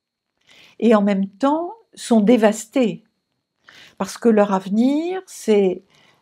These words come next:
Euh, la prosti-, d'abord en tant qu'enfant, ensuite la prostitu-,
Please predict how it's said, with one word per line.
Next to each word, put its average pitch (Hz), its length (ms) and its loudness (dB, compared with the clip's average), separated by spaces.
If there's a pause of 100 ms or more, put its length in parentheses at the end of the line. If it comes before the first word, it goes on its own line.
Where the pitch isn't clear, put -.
(200)
Euh, 175 560 -4
la 214 160 4
prosti-, 226 380 -4 (140)
d'abord 190 640 2
en 185 60 -4
tant 180 160 -8
qu'enfant, 294 680 -4
ensuite 226 580 -4
la 208 120 4
prostitu-, 190 840 -6